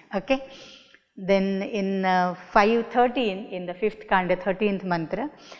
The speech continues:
against snake poison, this is a very interesting mantra, interesting sukta. There is a snake bite case, okay? Normally, in a snake bite case, what do people do now?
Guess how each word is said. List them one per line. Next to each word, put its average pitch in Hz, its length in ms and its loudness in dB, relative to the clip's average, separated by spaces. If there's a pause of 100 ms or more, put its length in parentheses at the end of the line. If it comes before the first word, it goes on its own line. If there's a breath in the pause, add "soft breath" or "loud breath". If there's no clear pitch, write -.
(100)
against 240 580 6
snake 247 520 -2
poison, 175 400 0
this 196 180 -8
is 214 80 -4
a 214 40 0
very 214 200 0
interesting 208 580 -2
mantra, 165 400 -4 (200)
interesting 185 520 -4
sukta. 190 580 0 (680 loud breath)
There 226 140 8
is 247 100 0
a 277 60 0
snake 233 460 -2
bite 196 320 -2
case, 160 300 -4
okay? 190 300 -2 (1200 soft breath)
Normally, 196 680 4
in 196 100 0
a 214 60 2
snake 226 400 -2
bite 190 260 2
case, 190 220 0
what 208 220 4
do 262 80 0
people 233 340 -2
do 247 160 4
now? 147 240 0